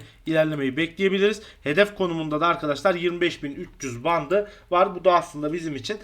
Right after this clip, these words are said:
e, güzel bir satış konumu olacaktır. Yirmi beş bin bandı. Mesela yirmi beş bin üç yüz hedef veriyor. Yirmi beş bin bandından satışlar gerçekleştirilebilir. Ben özellikle söylüyorum arkadaşlar,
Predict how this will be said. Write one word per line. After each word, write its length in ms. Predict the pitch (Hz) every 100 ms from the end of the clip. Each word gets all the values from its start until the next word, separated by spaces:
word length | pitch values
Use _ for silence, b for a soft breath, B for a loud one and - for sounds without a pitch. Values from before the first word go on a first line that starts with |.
| B B
e, 180 | 147 143
güzel 420 | 143 151 196 190
bir 80 | 156
satış 400 | - 175 170 -
konumu 280 | 165 156 202
olacaktır. 500 | 190 156 175 - 143
Yirmi 260 | 147 156
beş 220 | 160 160 -
bin 160 | 151
bandı. 260 | 147 139 127
Mesela 240 | 143 147
yirmi 140 | 175 190
beş 180 | 196
bin 80 | 196
üç 160 | 202 196
yüz 100 | 190
hedef 280 | 196 202 202
veriyor. 180 | 220 233 B B
Yirmi 200 | 170 190
beş 220 | 196 202
bin 160 | 180 170
bandından 400 | 185 175 175 208
satışlar 460 | 202 180 - 185
gerçekleştirilebilir. 920 | 180 180 175 180 175 160 147 135 175 202 B B -
Ben 160 | 202 208
özellikle 540 | 185 190 214 214 208
söylüyorum 420 | - 185 170 165
arkadaşlar, 600 | 190 185 175 160 208 214